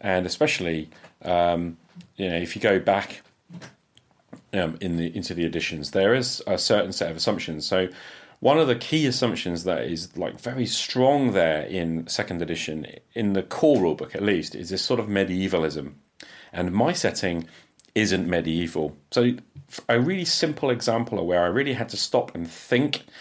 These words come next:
and one of the things that slowed my character creation, I really had to think about carefully, was,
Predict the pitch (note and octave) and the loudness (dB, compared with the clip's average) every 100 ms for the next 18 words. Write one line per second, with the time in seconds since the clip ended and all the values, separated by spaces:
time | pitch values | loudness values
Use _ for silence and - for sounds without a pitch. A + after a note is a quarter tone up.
0 | - - F#2 F#2+ A#2+ D#3+ D3+ C#3 A#2 - | -20 -10 -2 2 2 2 2 0 -2 -2
1 | - A2 G2 G#2+ A2+ G#2+ G#2+ A#2+ A2 - | -2 4 4 4 2 -2 0 2 2 0
2 | - A2+ A2+ B2 B2 F2 F2 A2+ G2+ G2 | 0 2 2 0 0 0 2 2 2 0
3 | F2+ G2+ - F2+ - G#2+ G2+ F#2+ F#2 F#2 | -2 -4 -2 -2 0 0 0 0 2 0